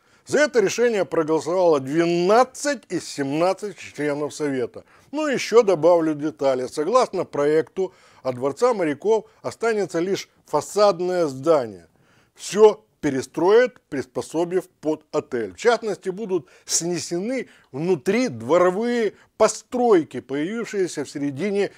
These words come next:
двадцатого века. Правда, эти самые постройки считаются частью общего комплекса дворца и поэтому имеют статус памятника архитектуры. Члены консультационного совета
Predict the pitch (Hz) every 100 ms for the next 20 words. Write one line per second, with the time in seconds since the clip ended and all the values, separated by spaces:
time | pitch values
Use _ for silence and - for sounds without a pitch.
0 | _ 123 151 151 165 160 165 156 139 135
1 | 156 165 143 147 139 131 151 143 151 160
2 | - 196 - 302 330 311 - 294 - _
3 | _ - 165 262 269 262 - 220 247 269
4 | 262 - 240 - - 240 247 - 233 226
5 | - 247 226 220 202 - 208 151 240 233
6 | - 220 143 - - - _ _ 151 147
7 | 262 262 254 254 220 233 226 - - -
8 | 208 240 240 277 - - 196 185 190 180
9 | 170 170 165 160 151 135 - 123 107 -
10 | _ _ _ _ _ - 285 294 208 127
11 | _ _ - 196 170 - 175 170 147 165
12 | 156 147 127 120 127 143 214 262 247